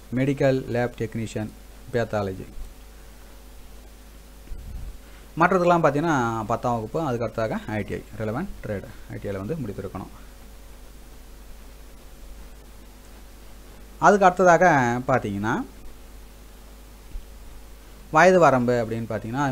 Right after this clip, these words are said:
முக்கியமான விஷயம் சொல்ல மறந்துட்டேன். இப்ப பார்த்தீங்கன்னா, இதுல candidates with a higher qualification, diploma, degree and course completed, act apprentice are not eligible to apply.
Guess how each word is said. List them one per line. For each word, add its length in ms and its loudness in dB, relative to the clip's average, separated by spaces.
முக்கியமான 380 2
விஷயம் 260 -2
சொல்ல 180 -2
மறந்துட்டேன். 320 -4
இப்ப 200 2
பார்த்தீங்கன்னா, 340 0
இதுல 160 8
candidates 480 6
with 120 0
a 20 2
higher 220 12
qualification, 580 2
diploma, 500 0
degree 340 -4
and 200 -6
course 320 0
completed, 380 -4
act 240 0
apprentice 360 -8
are 120 -4
not 200 8
eligible 460 -2
to 80 -2
apply. 240 -8